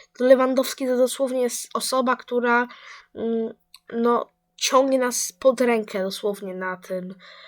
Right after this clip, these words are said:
y, na tym podwórku światowym i to naprawdę z szacunkiem dla pana Smazlika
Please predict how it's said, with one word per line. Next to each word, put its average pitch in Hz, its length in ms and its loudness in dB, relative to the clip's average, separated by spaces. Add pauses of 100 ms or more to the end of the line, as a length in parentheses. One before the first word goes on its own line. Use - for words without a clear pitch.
(160)
y, 190 680 -4
na 196 180 -8
tym 202 340 -6
podwórku 202 680 -6
światowym 202 640 -4
i 196 60 -14
to 202 80 -10
naprawdę 214 480 -4 (400)
z - 100 0
szacunkiem 240 420 0
dla 226 80 4
pana 226 280 0
Smazlika 226 720 -2